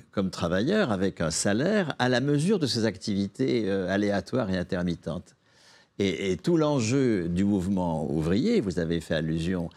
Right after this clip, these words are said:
à quarante-six, euh, mais c'est tout l'enjeu du vingtième siècle, le mouvement ouvrier, c'est de dissocier, comme l'a rappelé, euh, Frédéric, le salaire de l'activité, de la mesure de l'activité.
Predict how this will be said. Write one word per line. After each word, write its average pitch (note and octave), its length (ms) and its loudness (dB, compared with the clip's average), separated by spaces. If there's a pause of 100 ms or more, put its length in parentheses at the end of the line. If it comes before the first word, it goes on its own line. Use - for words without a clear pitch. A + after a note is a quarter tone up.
(300)
à F2 140 0
quarante-six, E2 760 0
euh, D#2+ 240 0
mais D#2+ 120 0
c'est - 220 -2
tout - 140 -2
l'enjeu G2+ 320 2
du E2+ 100 0
vingtième E2+ 340 -2
siècle, - 420 0
le F#2 80 0
mouvement G2+ 260 0
ouvrier, G2 400 2
c'est G#2 460 0 (360)
de G2 140 0
dissocier, E3 720 2
comme G2+ 160 -2
l'a F#2 120 0
rappelé, E2+ 600 -2
euh, D#2 120 -4
Frédéric, A2 640 -2 (540)
le F#2+ 220 4
salaire A#2 760 2
de B2 300 0
l'activité, F#2 800 -2
de F#2 100 -2
la F2 120 0
mesure A#2+ 340 2
de A2+ 80 0
l'activité. F2+ 720 -6